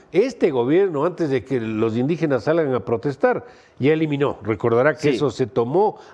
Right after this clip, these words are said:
Speaker 1: antes del problema de junio del veinte, del veintidós.
Speaker 2: Claro, nosotros estábamos en la fiesta de la posta cuando se hizo ese anuncio. <laughs> Y
Speaker 1: Claro,
Speaker 2: tuvimos
Speaker 1: y yo
Speaker 2: que hacer
Speaker 1: decía,
Speaker 2: un live de ese
Speaker 1: "¿y
Speaker 2: rato.
Speaker 1: para qué, para qué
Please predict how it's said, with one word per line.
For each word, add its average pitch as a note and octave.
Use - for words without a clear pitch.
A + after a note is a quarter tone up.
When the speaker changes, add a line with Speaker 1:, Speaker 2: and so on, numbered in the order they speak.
Speaker 1:
antes C4
del E3
problema F#3
de D#3+
junio G#3
del D3
veinte, F3+
del A2+
veintidós. D#3
Speaker 2:
Claro, D#3+
nosotros D#3+
estábamos E3+
en D3
la C#3
fiesta D#3+
de D#3
la C3+
posta F3+
cuando A#2
se B2
hizo B2
ese B2+
anuncio. C3+
<laughs> -
Y A3
Speaker 1:
Claro, A3+
Speaker 2:
tuvimos F#3+
Speaker 1:
y -
yo G3
Speaker 2:
que G3+
hacer F#3
Speaker 1:
decía, G3+
Speaker 2:
un E3+
live F3+
de F3
ese E3+
Speaker 1:
"¿y F3
Speaker 2:
rato. D#3+
Speaker 1:
para F3
qué, A3+
para D3+
qué G3+